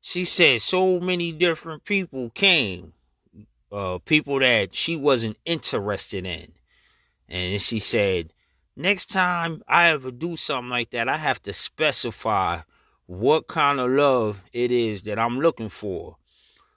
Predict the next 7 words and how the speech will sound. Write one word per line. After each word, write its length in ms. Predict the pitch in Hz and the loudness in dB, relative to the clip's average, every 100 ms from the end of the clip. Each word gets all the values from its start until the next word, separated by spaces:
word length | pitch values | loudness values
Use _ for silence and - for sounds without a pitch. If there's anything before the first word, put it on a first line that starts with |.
| _ | _
So 260 | - 139 113 | 0 2 2
if 100 | 110 | 2
you're 180 | 196 190 | 2 4
out 240 | 170 160 | 4 2
there 220 | 165 160 | -2 -4
casting 500 | 147 185 165 151 156 | -2 -2 0 -2 -4
spells, 680 | 143 - 160 160 151 143 - | -8 -4 0 2 2 -2 -6